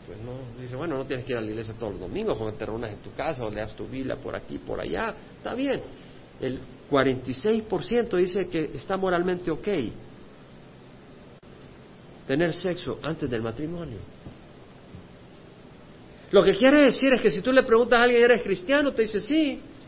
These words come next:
pero no te dice nada. En la envoltura puede haber lombrices. Tienes que examinar.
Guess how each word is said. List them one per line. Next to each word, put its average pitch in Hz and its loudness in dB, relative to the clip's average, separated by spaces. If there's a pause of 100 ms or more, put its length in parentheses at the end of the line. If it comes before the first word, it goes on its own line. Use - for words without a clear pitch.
(960)
pero - -6
no 185 -2
te - -4
dice 147 -2
nada. 120 2 (1400)
En 135 -4
la 135 0
envoltura 139 0
puede 147 -2
haber 139 -2 (440)
lombrices. 120 -2 (1160)
Tienes 127 -6
que 123 -4
examinar. 107 -6